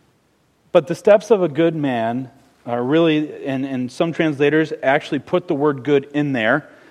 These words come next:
Uh, it's not in the original language. But this verse says, "The steps of a man are established by the Lord." And based on the context, this chapter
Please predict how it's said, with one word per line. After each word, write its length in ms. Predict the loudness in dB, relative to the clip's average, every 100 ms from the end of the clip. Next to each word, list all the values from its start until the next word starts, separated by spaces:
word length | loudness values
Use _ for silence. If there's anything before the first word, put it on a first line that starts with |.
| -20 -8
Uh, 140 | -4 -4
it's 160 | -4
not 240 | -2 -2 0
in 160 | -4
the 100 | -2
original 480 | -2 -2 -2 -2 -4
language. 640 | -2 -2 -4 -6 -8 -12 -20 _ _ _ _ _ _ _
But 100 | -2
this 160 | 0 0
verse 300 | 4 6 6
says, 200 | 2 0
"The 80 | -4
steps 380 | 2 4 4 2
of 80 |
a 80 | 0
man 320 | 2 2 2
are 100 | 2
established 680 | -2 -2 2 2 2 -2 -2
by 160 | 2 2
the 80 | 0
Lord." 400 | 0 2 2 2
And 140 | 0
based 240 | 0 2 0
on 80 |
the 80 | -2
context, 640 | -2 2 2 2 0 0 -4
this 140 | -8
chapter 760 | -2 4 4 2 0 0 0